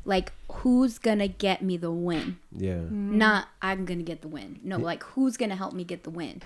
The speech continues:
Speaker 2: Yeah,
Speaker 1: And
Speaker 2: that's
Speaker 1: they,
Speaker 2: crazy.
Speaker 1: they corral their team and they, like, pour into them and they push them past their, what they think is their abilities.
Speaker 2: Leaders, like you said, leaders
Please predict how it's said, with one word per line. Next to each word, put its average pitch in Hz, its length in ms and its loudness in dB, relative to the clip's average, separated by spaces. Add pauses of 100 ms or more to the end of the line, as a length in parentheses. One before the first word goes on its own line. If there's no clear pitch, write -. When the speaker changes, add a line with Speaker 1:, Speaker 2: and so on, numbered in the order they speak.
(580)
Speaker 2:
Yeah, 127 100 6
Speaker 1:
And 117 40 6
Speaker 2:
that's 190 100 2
Speaker 1:
they, 190 80 2
Speaker 2:
crazy. 165 320 4
Speaker 1:
they 185 100 -2
corral 202 400 -2
their 196 200 -2
team 123 320 -10 (280)
and 190 240 -4
they, 185 200 0
like, 175 340 -4 (400)
pour 196 200 -4
into 196 280 -4
them 110 240 -8 (320)
and 185 100 -2
they 180 80 2
push 285 360 0
them 202 180 -2
past 185 480 -6 (140)
their, 180 420 -4 (380)
what 202 300 2
they 240 160 8
think 180 300 -6
is 175 120 -12
their 170 160 -6
abilities. 156 540 -4
Speaker 2:
Leaders, 120 320 2
like 95 180 -2
you 90 60 -4
said, 101 360 -2 (120)
leaders 135 400 6